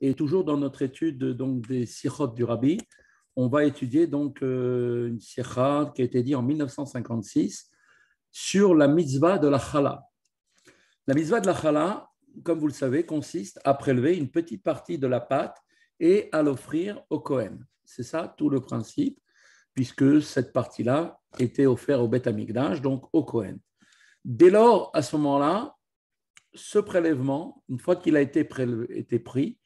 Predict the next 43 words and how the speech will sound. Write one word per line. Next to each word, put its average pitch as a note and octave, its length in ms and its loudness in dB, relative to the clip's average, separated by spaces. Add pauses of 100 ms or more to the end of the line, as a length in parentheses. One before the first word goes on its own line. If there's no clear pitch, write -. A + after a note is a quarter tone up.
(420)
eh C3 120 0
bien, D3 340 2
il C3+ 200 4
est E3 160 6
consacré, C3+ 760 -4
c'est-à-dire - 300 -8
qu'il B2 120 -2
a B2 40 2
une B2 160 0
Gdusha, A#2 680 -4 (420)
et F3 340 8
ce - 200 -2
qui - 180 -2
n'est C#3+ 100 2
pas C#3+ 160 2
le B2+ 120 2
cas D#3 200 -2
pour D#3 280 -4
le C3 100 0
reste D3+ 340 -6
de B2+ 120 -6
la A#2+ 140 -4
pâte, A2+ 280 -6
puisqu'elle B2+ 360 -6
peut B2 180 -4
être C3+ 260 -2
consommée C3 720 -2 (600)
tout B2+ 180 -6
à B2+ 100 4
fait, D3 340 2
donc, C3 380 -2
euh, B2 140 0
normalement, A#2 760 -4
quel C3 200 -4
que - 120 -10
soit C3+ 300 -2
l'état B2 600 0
de A#2+ 100 -6
la B2 100 -6
personne, D#3+ 480 -2
alors F3 260 4
que - 80 2
pour - 380 0